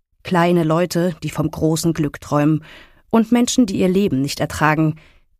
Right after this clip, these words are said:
die zocken an Automaten. Welcher Typ ist er wohl?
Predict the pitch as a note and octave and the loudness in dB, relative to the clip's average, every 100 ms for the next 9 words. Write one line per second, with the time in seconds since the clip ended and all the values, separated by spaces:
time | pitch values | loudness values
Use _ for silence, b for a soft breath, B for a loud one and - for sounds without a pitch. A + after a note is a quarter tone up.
0 | _ A3+ B3 - - D3+ C3+ - D3+ - | _ 0 0 0 -2 -2 -4 -4 -4 -4
1 | - D#3 C3 - - - _ _ _ _ | -2 -2 -2 -8 -18 -20 _ _ _ _
2 | _ _ _ _ E3 C#3 D3 - D#3+ D3+ | _ _ _ _ -4 -2 -2 -4 -4 -6
3 | - G#3+ A3+ C#3 - | -2 -2 -2 -6 -16